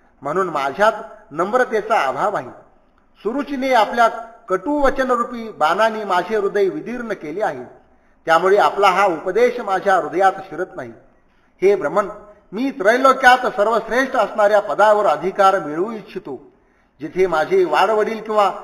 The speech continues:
अन्य कोणीही आरूढ होऊ शकले नाही. त्याच्या प्राप्तीसाठी आपण मला एखादा चांगला मार्ग सांगा. आपण भगवान ब्रह्मदेवाचे पुत्र आहात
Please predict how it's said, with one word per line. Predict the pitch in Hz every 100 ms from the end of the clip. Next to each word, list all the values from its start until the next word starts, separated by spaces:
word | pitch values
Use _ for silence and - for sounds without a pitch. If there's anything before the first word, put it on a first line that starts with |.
| - -
अन्य | 196 233 233
कोणीही | - 220 226 247 262
आरूढ | 190 180 247 277
होऊ | 233 247 240
शकले | 233 233 226
नाही. | 190 165 135 - _ _ _ _
त्याच्या | 160 165 196
प्राप्तीसाठी | 156 147 - 233 220 208 208 180 - -
आपण | 165 208 214
मला | 202 202
एखादा | 160 - 190 190
चांगला | 185 165 175 175
मार्ग | 139 156 180
सांगा. | 160 131 117 _ _ _ _ _ _ _
आपण | 165 208 254
भगवान | 226 185 254 262
ब्रह्मदेवाचे | 254 196 247 247 240 226 233 214
पुत्र | 180 254
आहात | 202 175